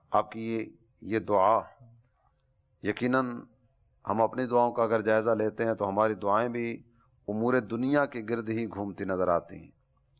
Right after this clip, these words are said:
لیکن آپ کی یہ پیاری دعا، مبارک دعا، اللہ تعالیٰ جل جلالہ کی عبادت سے محبت کے حوالے سے۔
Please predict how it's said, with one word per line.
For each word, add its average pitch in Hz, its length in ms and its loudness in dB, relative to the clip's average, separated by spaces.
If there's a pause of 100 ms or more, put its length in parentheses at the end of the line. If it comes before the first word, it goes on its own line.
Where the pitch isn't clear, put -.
(120)
لیکن 101 180 0
آپ 113 180 0
کی 117 140 -10
یہ 113 40 -6
پیاری 113 280 0
دعا، 110 280 2
مبارک 101 520 0
دعا، 104 260 2 (720)
اللہ 107 300 2
تعالیٰ 104 280 2
جل 107 200 -2
جلالہ 104 440 0
کی 95 240 -8
عبادت 104 440 0
سے 104 320 -4 (600)
محبت 104 500 0
کے - 100 -6
حوالے 82 400 -2
سے۔ - 220 -18